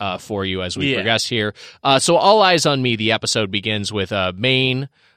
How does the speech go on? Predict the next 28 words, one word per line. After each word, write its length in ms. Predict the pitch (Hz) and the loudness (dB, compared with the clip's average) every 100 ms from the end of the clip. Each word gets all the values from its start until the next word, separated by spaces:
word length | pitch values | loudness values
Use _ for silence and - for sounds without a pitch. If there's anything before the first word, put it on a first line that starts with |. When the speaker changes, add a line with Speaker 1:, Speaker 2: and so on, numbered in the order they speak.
| - | -8
Speaker 1:
uh, 380 | 110 95 92 95 | -4 -2 -2 -6
talking 280 | - 156 180 | 0 0 2
to 80 | 165 | 0
David, 580 | 127 117 110 110 107 104 _ _ | 2 2 2 0 0 -8 _ _
uh, 400 | - 101 95 95 98 | -2 0 0 -2 -4
and 560 | 110 107 101 101 95 - _ _ | -4 -2 -2 -4 -6 -10 _ _
they're 160 | - 110 | -4 -2
talking 340 | - 139 139 | 2 2 2
about, 300 | 135 127 120 | 2 4 4
uh, 320 | - 107 101 98 _ _ | 2 0 0 -2 _ _
Pilar, 600 | - 151 139 110 92 95 | -2 2 4 4 2 0
who 420 | 95 107 98 98 95 | -2 -2 -2 -4 -4
fucking 360 | 117 110 113 | -2 0 -2
got 220 | 104 95 | -2 -4
killed. 400 | - 135 92 87 | -2 0 0 -2
He 40 | 92 | -4
got, 280 | 101 95 _ | -2 -2 _
got 180 | 104 101 | -6 -4
fucking 300 | 110 101 98 | -6 -6 -8
exploded, 800 | 87 - - 110 104 98 92 95 _ - - | -4 -6 -4 -2 0 -2 -6 -8 _ -20 -6
uh, 380 | 104 92 92 | -2 -2 -4
by 260 | 87 - 95 | -4 -2 0
a, 120 | 92 | 0
a, 400 | 92 92 95 92 92 101 95 | -2 -4 -4 -6 -8 -10 -10
a 40 | |
goddamn 500 | 90 101 92 101 95 | -4 -4 -4 -6 -4
cyber 440 | - 104 104 101 | -2 -2 -2 -2
psycho. 640 | - 82 80 76 58 53 | -4 -8 -8 -10 -10 -12